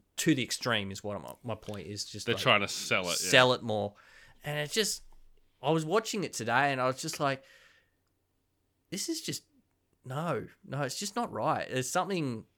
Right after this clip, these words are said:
Speaker 1: off about it." Um, and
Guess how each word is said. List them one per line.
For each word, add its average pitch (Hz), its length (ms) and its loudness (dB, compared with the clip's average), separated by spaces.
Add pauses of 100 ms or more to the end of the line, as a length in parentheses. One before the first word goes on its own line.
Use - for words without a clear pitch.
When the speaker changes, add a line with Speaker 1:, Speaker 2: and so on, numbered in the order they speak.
(180)
Speaker 1:
off 135 220 4
about 107 420 4
it." 92 160 -6 (760)
Um, 110 640 0 (1160)
and 117 320 0